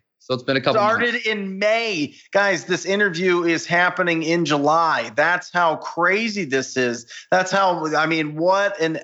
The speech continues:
Speaker 2: unbelievable talent you are. But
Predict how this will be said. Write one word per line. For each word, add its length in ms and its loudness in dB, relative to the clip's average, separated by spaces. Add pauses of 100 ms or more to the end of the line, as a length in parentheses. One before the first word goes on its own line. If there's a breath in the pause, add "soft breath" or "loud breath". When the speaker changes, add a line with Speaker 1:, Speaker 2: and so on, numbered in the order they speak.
Speaker 2:
unbelievable 800 0
talent 440 0
you 160 2
are. 280 2 (260 loud breath)
But 400 0